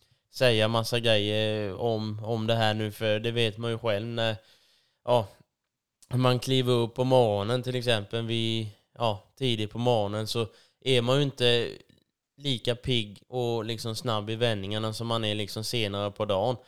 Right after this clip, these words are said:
Likadant är det ju med, eftersom att det var den första träningsmatchen och liksom, ja, det första efter semestern.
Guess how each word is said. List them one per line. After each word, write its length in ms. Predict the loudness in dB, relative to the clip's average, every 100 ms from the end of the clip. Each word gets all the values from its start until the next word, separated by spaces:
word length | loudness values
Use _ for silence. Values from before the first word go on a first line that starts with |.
| _ _ _ _
Likadant 580 | -8 -8 0 2 2 2
är 140 | 2 2
det 80 |
ju 140 | 0 -2
med, 600 | 0 0 2 0 -2 -6
eftersom 340 | -8 -6 -4 -4
att 100 | -2
det 60 |
var 160 | 0 0
den 120 | 0
första 340 | -2 -2 -2
träningsmatchen 920 | 0 2 2 -2 -4 -2 -4 -4 -4 -2
och 400 | 0 -2 -4 -8 -18 _ _ _ _ _ _ _
liksom, 300 | -6 -4 0
ja, 280 | 0 -2 -10 _
det 100 | -4
första 400 | 0 0 2 2
efter 300 | 2 0 -4
semestern. 680 | -2 0 0 -4 -2 -2